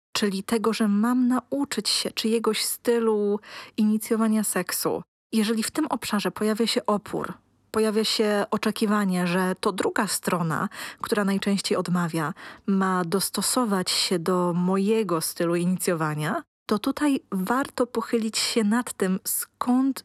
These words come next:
wynika to żądanie, skąd ono się wzięło, jakie emocje się pod nim kryją.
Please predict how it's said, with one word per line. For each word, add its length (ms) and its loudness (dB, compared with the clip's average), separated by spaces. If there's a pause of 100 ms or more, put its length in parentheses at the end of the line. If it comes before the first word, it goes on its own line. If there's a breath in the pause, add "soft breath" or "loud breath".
(100)
wynika 480 0
to 140 0
żądanie, 600 -2 (440 loud breath)
skąd 380 0
ono 220 2
się 140 0
wzięło, 420 2
jakie 300 0
emocje 540 2
się 160 -2
pod 200 -2
nim 180 0
kryją. 520 -4